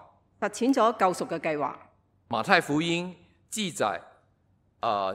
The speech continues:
Speaker 2: 天使宣言耶稣诞生是神应验旧约的预言。
Speaker 1: 馬太福音嗰度講到呢，天使呢宣告咗耶穌基督嘅誕生，其實係應驗咗舊約。
Speaker 2: 以马内利，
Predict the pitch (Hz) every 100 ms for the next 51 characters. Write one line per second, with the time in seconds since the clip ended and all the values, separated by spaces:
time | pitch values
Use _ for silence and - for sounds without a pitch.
0 | - 226 214 214 - 107 87 - 190 202
1 | 165 120 139 156 165 160 165 - 185 139
2 | - 147 151 - 175 143 - - 120 131
3 | 165 - 254 220 170 180 147 107 - 220
4 | 143 127 156 151 131 120 - _ 165 165
5 | 104 90 92 - _ _ _ _ 220 240
6 | 254 262 294 285 247 202 175 220 185 190
7 | 190 277 269 202 190 196 196 254 247 220
8 | 190 175 180 190 156 226 233 233 202 160
9 | 170 165 214 208 190 165 - 165 165 185
10 | 175 165 156 160 185 - 147 147 147 143
11 | - _ _ 113 127 165 180 127 82 85
12 | 151 170 127 131 110